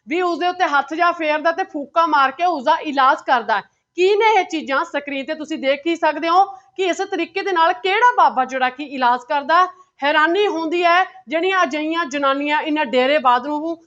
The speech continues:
ਵੜਾਵਾ ਦੇ ਰਹੀਆਂ ਨੇ, ਤਾਂ ਕੱਲ੍ਹ ਨੂੰ ਫਿਰ ਅਜਿਹੇ ਬਾਬਿਆਂ ਦੇ ਉੱਤੇ ਦੂਸ਼ਣ ਲਾਉਣ ਨੂੰ ਵੀ ਮਿੰਟ ਲਾਉਂਦੇ ਨੇ ਕਿ ਬਾਬੇ ਨੇ ਸਾਡੇ ਨਾਲ ਛੇੜਖਾਨੀ ਕੀਤੀ ਹੈ। ਜੇਕਰ ਤੁਸੀਂ ਬਾਬਿਆਂ ਦੇ ਗੋਦਿਆਂ ਦੇ ਵਿੱਚ ਜਾ ਜਾ ਕੇ ਵੜੋਗੇ, ਫਿਰ ਬਾਬੇ ਛੇੜਖਾਨੀ ਨਹੀਂ ਕਰਨਗੇ ਤਾਂ ਹੋਰ ਕਰਨਗੇ ਕੀ?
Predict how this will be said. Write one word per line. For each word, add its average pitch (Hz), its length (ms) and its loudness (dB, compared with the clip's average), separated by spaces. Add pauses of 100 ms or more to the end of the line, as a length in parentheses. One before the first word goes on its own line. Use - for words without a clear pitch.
(180)
ਵੜਾਵਾ 330 400 4
ਦੇ 349 180 0
ਰਹੀਆਂ 370 240 -2
ਨੇ, 330 140 -2
ਤਾਂ - 400 -6
ਕੱਲ੍ਹ 349 280 2
ਨੂੰ 403 120 0
ਫਿਰ 359 180 0
ਅਜਿਹੇ 320 320 2
ਬਾਬਿਆਂ 277 440 0
ਦੇ 330 80 -4
ਉੱਤੇ 339 180 -8
ਦੂਸ਼ਣ 262 380 -8
ਲਾਉਣ 311 200 0
ਨੂੰ 320 100 -4
ਵੀ 381 100 -2
ਮਿੰਟ 302 240 -2
ਲਾਉਂਦੇ 302 280 -2
ਨੇ 311 60 -4
ਕਿ 359 140 -4
ਬਾਬੇ 269 320 2
ਨੇ 311 120 -4
ਸਾਡੇ 269 240 0
ਨਾਲ 311 140 -2
ਛੇੜਖਾਨੀ 330 540 -4
ਕੀਤੀ 247 320 -6
ਹੈ। 294 100 2 (340)
ਜੇਕਰ 339 260 -4
ਤੁਸੀਂ 349 380 -4
ਬਾਬਿਆਂ 269 380 2
ਦੇ 339 100 -2
ਗੋਦਿਆਂ 269 380 -4
ਦੇ 339 80 -4
ਵਿੱਚ 320 160 -8
ਜਾ 247 300 2
ਜਾ 294 160 2
ਕੇ 302 140 -6
ਵੜੋਗੇ, 330 540 2
ਫਿਰ 330 420 -6
ਬਾਬੇ 269 360 2
ਛੇੜਖਾਨੀ 302 640 -2
ਨਹੀਂ 311 120 -4
ਕਰਨਗੇ 339 460 0
ਤਾਂ - 440 -2
ਹੋਰ 330 280 4
ਕਰਨਗੇ 403 640 0
ਕੀ? 262 320 -10